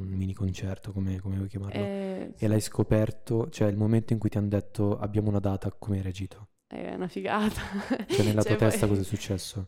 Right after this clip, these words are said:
Speaker 2: No, ho detto: "Eh, proviamo", cioè, secondo me avevamo il potenziale per farlo, cioè, non eravamo assolutamente al livello che siamo adesso e che potremmo essere, perché, cioè, si può sempre migliorare. Però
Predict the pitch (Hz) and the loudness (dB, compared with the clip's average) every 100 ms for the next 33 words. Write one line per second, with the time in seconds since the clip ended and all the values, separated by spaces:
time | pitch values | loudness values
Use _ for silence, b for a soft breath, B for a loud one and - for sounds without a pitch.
0 | - 220 165 185 - 190 202 202 220 214 | -8 -6 -4 -4 -4 0 2 2 4 6
1 | 196 220 208 202 202 208 196 202 214 208 | 8 6 6 4 6 6 6 4 2 4
2 | 214 233 214 202 190 185 190 196 196 196 | 4 4 2 0 -2 0 0 0 -2 -4
3 | 185 180 180 170 175 180 175 180 170 175 | -6 -6 -6 -6 -6 -6 -8 -8 -4 -4
4 | 175 175 - 185 180 180 190 185 185 - | -2 -4 -4 -2 0 0 0 0 0 -2
5 | 202 190 180 185 185 196 185 185 185 185 | -2 0 0 -2 -4 -6 -4 -4 -2 -4
6 | 180 190 175 180 196 - 185 185 185 175 | -4 -6 -4 -2 -2 0 -2 0 -2 -2
7 | 165 202 - 180 185 180 180 180 - 185 | -4 -6 -2 -2 0 -2 -2 -4 -6 -6
8 | 180 175 180 175 - _ _ - 170 170 | -6 -8 -8 -10 -12 _ _ -16 -12 -10
9 | 185 180 180 180 170 175 170 170 b b | -6 -4 0 0 2 0 -2 -4 b b
10 | b b b _ - 196 202 214 220 214 | b b b _ 6 8 10 10 10 10
11 | 196 190 185 180 180 175 - | 8 6 6 4 2 0 -6